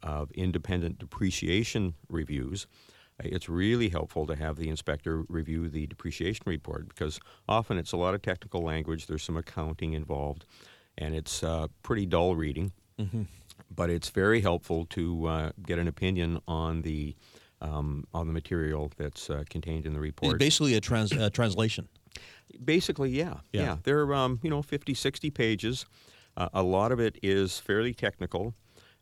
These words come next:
Speaker 1: And some of them, uh, I'm sure most of my brother inspectors will agree,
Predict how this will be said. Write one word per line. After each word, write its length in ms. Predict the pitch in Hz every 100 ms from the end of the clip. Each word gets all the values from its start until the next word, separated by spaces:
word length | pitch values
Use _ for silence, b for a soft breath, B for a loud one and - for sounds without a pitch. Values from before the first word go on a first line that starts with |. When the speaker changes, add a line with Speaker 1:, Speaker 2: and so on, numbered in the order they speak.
| b
Speaker 1:
And 420 | 98 95 95 95 -
some 240 | 147 214
of 100 | 240
them, 280 | 131 117 110
uh, 200 | 104 98 -
I'm 220 | 101 95
sure 300 | 92 123 113
most 260 | 104 98 -
of 60 |
my 160 | 95 90
brother 360 | 76 98 98 90
inspectors 500 | 92 87 - 90 92
will 160 | 87
agree, 440 | 85 95 101 85